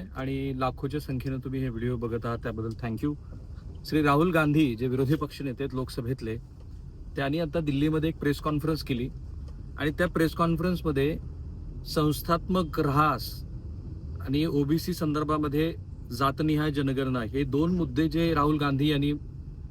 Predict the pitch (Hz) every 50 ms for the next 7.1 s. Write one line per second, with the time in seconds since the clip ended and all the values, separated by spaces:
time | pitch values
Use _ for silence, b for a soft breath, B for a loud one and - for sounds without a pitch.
0 | - - - 127 139 143 143 143 123 - 147 139 - 151 139 131 127 143 - -
1 | - - - - - - - - - - - - - 147 151 151 147 147 147 165
2 | 151 - - 160 151 151 175 170 - 156 151 - - 156 147 147 147 143 139 139
3 | 139 135 127 - 131 131 127 117 113 147 - 180 190 190 - - 156 151 160 165
4 | 160 - 156 143 143 143 143 143 143 156 147 151 143 - 147 143 127 139 160 160
5 | 156 156 156 151 147 139 143 139 139 - - 131 123 120 107 - 123 117 117 113
6 | 147 175 170 - 170 175 135 - 156 139 - - 180 160 156 151 147 147 117 104
7 | 95 -